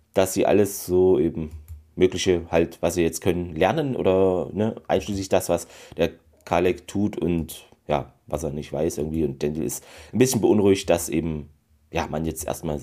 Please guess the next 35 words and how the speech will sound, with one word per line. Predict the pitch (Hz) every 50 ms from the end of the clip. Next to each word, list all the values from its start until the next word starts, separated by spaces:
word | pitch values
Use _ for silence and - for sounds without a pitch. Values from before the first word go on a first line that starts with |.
| - -
auf | 76 78 -
diese | - - 92 92
Forschungsschiene | - - 110 110 - 117 107 95 - - - 101 92 92 -
geht | - 98 - 76
und | 78
nicht | 87 85 - -
auf | 73 76
diese, | - 87 78 82 82 80 78 - - - - - _ _ _ _
wir | - 78
müssen | 78 82 82 85
den | 82 80 78
jetzt | 80 78 -
loswerden, | 80 85 80 - - - 71 73 73 69 67 69 67 67 67 - -
Richtung | - - - 80 73 -
ein-, | - 92 110 117 117 113 113 - _ _ _ _ _ _ _ _ _ _ _ _ - -
wie | -
sagt | 85 82 -
man, | 73 -
einschwenkt. | - 82 90 92 - 101 95 92 - - - - - - - - -
Äh, | 98 92 90 85
genau, | 104 90 82 78 85
wir | 110 127 123
schwenken | - - 113 113 117 98
in | 92 95 101
eine | 98 - - -
Miniszene | - 95 107 117 120 110 - - 104 98 104 -
im | - 92 95 85 - _ _ _ _ _ _ _ _ _ _ -
Isolation | 90 85 92 87 82 85 87 87 - 90 80 73
Room, | 82 87 90 90 87 87 85 -
äh, | - 73 78 67
in | 69 76
der | 78 -
Observer | - - - - 104 107 104 110 104 69
Area | 92 95 101 101 95 -
oben, | - 95 92 95 92 87